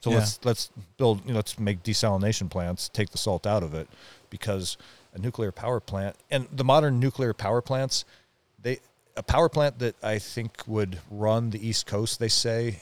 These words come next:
Speaker 1: in fifty years, fills a fifty-five gallon barrel of waste.
Speaker 2: Mm-hmm.
Speaker 1: That's it.
Speaker 2: Yeah.
Speaker 1: It, it's, it's almost nothing.
Speaker 2: I think
Speaker 1: So you got all the green energy dipshits who are like, "Oh, we can't, no nukes, no nukes."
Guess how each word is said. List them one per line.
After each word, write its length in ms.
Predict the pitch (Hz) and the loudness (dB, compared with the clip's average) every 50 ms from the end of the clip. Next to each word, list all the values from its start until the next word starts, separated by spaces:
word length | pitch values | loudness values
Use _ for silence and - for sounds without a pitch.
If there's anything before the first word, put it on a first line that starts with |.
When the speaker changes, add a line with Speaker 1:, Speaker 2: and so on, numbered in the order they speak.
| - - | -10 -6
Speaker 1:
in 320 | 127 110 104 101 95 95 - - - _ _ _ | -6 -4 -4 -4 -6 -6 -8 -12 -18 _ _ _
fifty 300 | _ - 139 131 - 123 113 | _ -4 -4 -4 -2 -4 -4
years, 480 | 104 104 101 110 120 123 120 - - - _ - - _ _ _ _ _ _ _ | -2 -2 -2 -2 -2 -2 -2 -4 -6 -10 _ -20 -20 _ _ _ _ _ _ _
fills 260 | _ - 127 117 101 104 | _ 0 0 0 0 0
a 40 | |
fifty-five 560 | 98 - 127 110 - 120 - - 107 101 95 95 | -2 -4 -4 -4 -4 -4 -4 -2 0 0 0 0
gallon 300 | 104 98 95 95 92 87 | -2 -2 0 -2 -4 -4
barrel 380 | 80 95 92 87 87 82 78 - - - _ _ _ - | -2 -2 -2 -2 -2 -4 -6 -8 -14 -20 _ _ _ -10
of 140 | 107 85 | -10 -8
waste. 340 | 87 82 73 - - - - - - - | -6 -8 -8 -8 -10 -12 -12 -14 -6 -2
Speaker 2:
Mm-hmm. 240 | 117 117 113 120 139 143 - - - | 0 0 2 0 -2 -4 -6 -6 -4
Speaker 1:
That's 200 | 113 104 - - | -4 -4 -4 -4
it. 120 | 85 - _ _ _ _ _ _ - - - | -8 -10 _ _ _ _ _ _ -20 -10 -4
Speaker 2:
Yeah. 200 | 98 107 123 147 - _ _ _ - | -2 -2 -2 -2 -4 _ _ _ -6
Speaker 1:
It, 180 | 110 104 98 - - | -4 -4 -4 -4 -6
it's, 260 | 107 95 - - - | -6 -6 -6 -8 -10
it's 140 | 117 110 - | -6 -2 0
almost 280 | 127 113 107 98 - - | 0 0 0 -2 -6 -6
nothing. 260 | 101 85 - - 73 - _ _ _ _ _ _ _ _ _ _ - - - - - - | -8 -8 -8 -10 -16 -20 _ _ _ _ _ _ _ _ _ _ -16 -14 -14 -16 -2 4
Speaker 2:
I 180 | - 165 180 202 | 8 8 8 10
think 420 | - - 233 214 202 185 - - - - - - - _ _ _ _ _ _ - | 10 10 10 10 10 8 4 0 -8 -8 -10 -12 -12 _ _ _ _ _ _ -12
Speaker 1:
So 60 | 120 | -8
you 80 | 123 | -4
got 140 | 123 143 147 | 0 2 4
all 100 | 147 139 | 4 2
the 60 | 120 | 2
green 260 | 120 104 117 127 127 117 | 0 0 2 2 4 4
energy 480 | 117 120 120 110 92 104 98 95 92 85 - | 4 2 2 0 0 -2 -2 -2 -4 -4 -6
dipshits 560 | - 98 - - - 95 85 80 - - - - - - - | -6 -6 -4 -4 -4 -4 -4 -4 -4 -6 -8 -8 -10 -16 -10
who 80 | - 101 | -6 -4
are 40 | |
like, 160 | 101 101 98 - | -2 0 0 2
"Oh, 180 | 180 196 190 190 | 2 2 2 0
we 60 | 160 | 0
can't, 240 | - 190 202 190 170 | 0 -2 -2 0 2
no 160 | 185 202 190 | 2 4 4
nukes, 420 | 180 208 214 185 - - - - | 4 4 4 2 0 -2 -6 -2
no 180 | 156 165 196 202 | 0 0 2 2
nukes." 500 | 180 190 208 190 - - - - - - | 2 2 2 2 0 -2 -6 -8 -8 -8